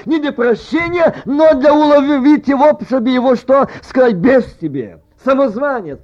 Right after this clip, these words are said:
и так дальше. И вот здесь они что? Книжники роптали, говоря: «Он принимает грешников». Есть и пьет. Дальше. Он сказал им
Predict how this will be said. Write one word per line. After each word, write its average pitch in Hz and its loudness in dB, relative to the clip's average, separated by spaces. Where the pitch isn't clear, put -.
и 156 -12
так 139 -10
дальше. 208 -14
И 160 -14
вот 185 -6
здесь 240 -12
они 214 -8
что? 233 -10
Книжники 226 -10
роптали, 196 -8
говоря: 143 -12
«Он 202 -6
принимает 180 -12
грешников». 139 -10
Есть 151 -6
и 143 -14
пьет. 147 -16
Дальше. - -12
Он 160 -12
сказал 175 -14
им 208 -16